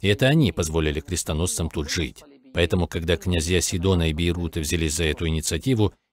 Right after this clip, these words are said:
Китбуга отправился в Сидон и Бейрут и разрушил два этих города. Это сильно повлияло на дух крестоносцев, и они почувствовали, что перед ними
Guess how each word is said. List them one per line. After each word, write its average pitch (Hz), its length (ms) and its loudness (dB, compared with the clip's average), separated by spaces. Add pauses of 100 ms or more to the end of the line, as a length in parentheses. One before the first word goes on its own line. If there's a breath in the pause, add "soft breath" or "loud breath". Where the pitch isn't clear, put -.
(140)
Китбуга 113 500 2
отправился 110 500 0
в - 60 -2
Сидон 113 460 4
и 82 60 0
Бейрут 104 520 2
и 92 60 2
разрушил 87 500 0
два 80 180 0
этих 78 280 -2
города. 71 420 -2 (580)
Это - 160 -2
сильно 110 280 0
повлияло 82 520 0
на 80 140 0
дух 127 260 0
крестоносцев, - 760 -4 (400)
и 196 60 0
они - 140 4
почувствовали, 98 540 -2
что 85 220 0
перед 85 280 -4
ними 98 320 2